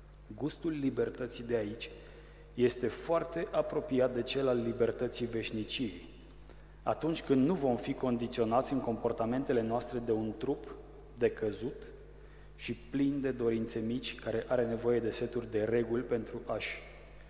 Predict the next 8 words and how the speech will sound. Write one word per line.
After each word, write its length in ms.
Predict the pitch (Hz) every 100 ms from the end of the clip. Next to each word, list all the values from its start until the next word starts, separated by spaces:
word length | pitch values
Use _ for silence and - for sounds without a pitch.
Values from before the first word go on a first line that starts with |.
| - -
opri 420 | 113 - 135 139
alegerile 640 | 131 117 123 113 107 110 107 - -
proaste 440 | 110 - - 120 - - - - - - - - - -
și 140 | -
pentru 200 | 117 107
a 40 | 110
fi 140 | -
omenos. 500 | 110 110 113 - -